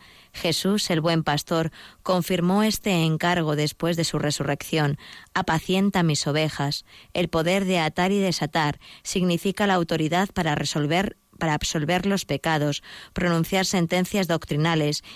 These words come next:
y tomar decisiones disciplinares en la Iglesia. Jesús confió esta autoridad a la Iglesia por el ministerio de los apóstoles y particularmente por el de Pedro, el único a quien él confió explícitamente las llaves del reino.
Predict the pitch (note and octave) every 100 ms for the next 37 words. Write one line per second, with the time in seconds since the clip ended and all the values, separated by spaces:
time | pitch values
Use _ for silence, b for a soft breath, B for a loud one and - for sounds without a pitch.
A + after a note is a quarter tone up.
0 | B F#3+ F3+ F3 F#3 G#3 - - - F#3+
1 | G3+ F#3 E3+ - D#3+ D#3 E3 E3+ F3+ D#3+
2 | C#3+ C3+ D3+ D#3 - C#3+ C#3+ B B B
3 | B - F#3 - F#3+ G3+ F#3+ - E3+ F3+
4 | G3+ F3+ D#3+ D#3+ D#3 D3+ F3 - D#3+ D3
5 | E3 E3+ - D3 D#3 D3+ D#3 D#3 D3 -
6 | E3+ F#3+ D#3 D3 C#3 - D#3+ - G3+ C#3+
7 | D3 B B B E3+ F3 F3 E3 F3 F3+
8 | F#3 F#3+ G#3 G#3 F3 D3+ D3 C#3+ E3 D#3+
9 | D3 C#3 B B B B - E3+ F#3 G#3+
10 | G#3+ - G#3 F3 D3+ - D#3 E3+ G3 F#3
11 | D#3+ - D#3+ D#3+ D#3 D3 - F#3+ G#3 E3+
12 | E3 G3 G3 E3+ D3 D3 C#3 C#3 C#3+ C#3
13 | C#3+ C3+ C3+ C3